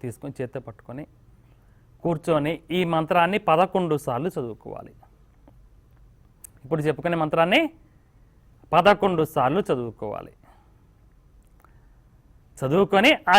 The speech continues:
నీళ్లు తాగేసేయాలి. అప్పుడు ఇంకా ఆ గ్లాస్ పక్కన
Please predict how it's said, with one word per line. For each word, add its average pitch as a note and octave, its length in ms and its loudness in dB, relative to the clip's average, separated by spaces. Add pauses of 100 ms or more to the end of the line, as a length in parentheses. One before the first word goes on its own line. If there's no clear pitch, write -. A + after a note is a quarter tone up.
నీళ్లు G3 280 2
తాగేసేయాలి. A#2 560 0 (1600)
అప్పుడు C#3+ 360 2
ఇంకా B3+ 160 6
ఆ F3+ 80 8
గ్లాస్ F3 300 6
పక్కన E3 200 2